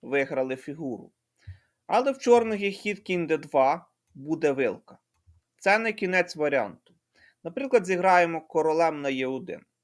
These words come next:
Чорні виграли туру, але в білих є прохідний пішак. І питання, чи кінь встигне його зупинити. Білі грають Б п'ять.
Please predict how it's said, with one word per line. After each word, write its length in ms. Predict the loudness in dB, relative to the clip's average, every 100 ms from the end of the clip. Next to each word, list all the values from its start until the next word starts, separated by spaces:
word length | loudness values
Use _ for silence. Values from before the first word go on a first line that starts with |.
| _ _ _ _ _
Чорні 440 | 8 8 8 0
виграли 540 | 4 4 4 0 -2
туру, 500 | -4 -6 -4 -6 -8 _ 0
але 340 | 4 4 2
в 60 | 0
білих 460 | -6 -2 -2 0
є 120 | -4
прохідний 500 | -2 -4 -4 -4 -4
пішак. 560 | -8 -10 -6 -8 -8 _ _ _ _
І 100 | -2
питання, 520 | 0 4 4 2 0
чи 160 | -8 -8
кінь 260 | -6 -8
встигне 680 | -8 -14 -4 -2 -2 -4 -2
його 220 | -2 -4
зупинити. 680 | -8 -8 -6 -6 -10 _ -14 -14 _ _
Білі 360 | -10 -4 -2 -2
грають 460 | 2 4 4 0
Б 100 | -8
п'ять. 300 | -8 -8 -8